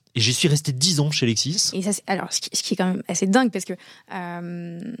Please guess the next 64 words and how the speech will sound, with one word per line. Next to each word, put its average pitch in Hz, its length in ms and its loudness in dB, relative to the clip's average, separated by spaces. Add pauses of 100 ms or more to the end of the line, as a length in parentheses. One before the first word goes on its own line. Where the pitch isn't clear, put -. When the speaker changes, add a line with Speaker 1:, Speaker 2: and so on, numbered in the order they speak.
(240)
Speaker 2:
c'est, - 260 -8
c'est - 300 -6
ce - 80 0
qui - 120 -2
est - 40 4
écrit - 180 -4
dans 180 60 6
ma 180 120 6
question, 196 280 2
et, 185 180 2
et 185 40 -2
je 170 120 -2
tiens 220 300 2
absolument 190 380 0
à 185 60 4
dire 202 200 2
ça, 247 180 -2
parce 185 140 -6
que, 190 100 0 (380)
euh, 180 480 0
à - 120 0
trente - 340 2
ans, 262 120 4
on 214 80 4
t'offre, 202 320 0
euh, 175 120 0
cette - 180 -6
opportunité 190 560 2 (120)
de 180 60 -4
devenir, 185 460 2
euh, 175 120 2
responsable 180 420 2
juridique. 180 480 0 (260)
Speaker 1:
Oui. 104 180 4 (460)
Speaker 2:
Et 208 60 -2
puis, - 180 -2 (220)
pas 233 120 8
n'importe 226 360 0
où, 226 40 2
parce 185 160 -4
que 196 80 -8
finalement, 208 320 4
on 208 40 2
te - 60 -6
le 190 40 -2
propose 190 460 0 (200)
chez - 220 -12
LexisNexis. 190 800 -6 (380)
Et 190 60 -2
en 196 40 -2
fait, 233 200 -2 (160)
on, 185 300 -6 (100)
quand 190 200 -6
on - 40 0
est 190 60 2
étudiant 180 320 -2
en 180 40 0
droit, 185 180 6
on 220 100 2
est 190 140 0
souvent 214 340 2
soit 226 260 -2
team 226 240 2
Dalloz, 240 420 4